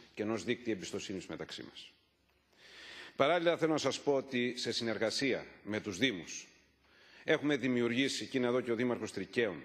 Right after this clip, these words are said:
από τα Τρίκαλα της Θεσσαλίας, έχουμε δημιουργήσει κοινωνικά παντοπολία, κοινωνικά φαρμακεία, έχουμε δημιουργήσει κοινωνικές δομές μαζί με και την Εκκλησία παροχής δωρεάν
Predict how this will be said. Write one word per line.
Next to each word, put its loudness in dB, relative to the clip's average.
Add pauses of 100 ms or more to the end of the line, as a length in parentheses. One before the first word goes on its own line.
(120)
από -12
τα -2
Τρίκαλα -2
της -12
Θεσσαλίας, -6 (680)
έχουμε 4
δημιουργήσει 2
κοινωνικά 2
παντοπολία, -2 (640)
κοινωνικά 0
φαρμακεία, -2 (600)
έχουμε 2
δημιουργήσει 0
κοινωνικές 0
δομές 2
μαζί -2
με 0
και -2
την -4
Εκκλησία -2 (280)
παροχής 2
δωρεάν 2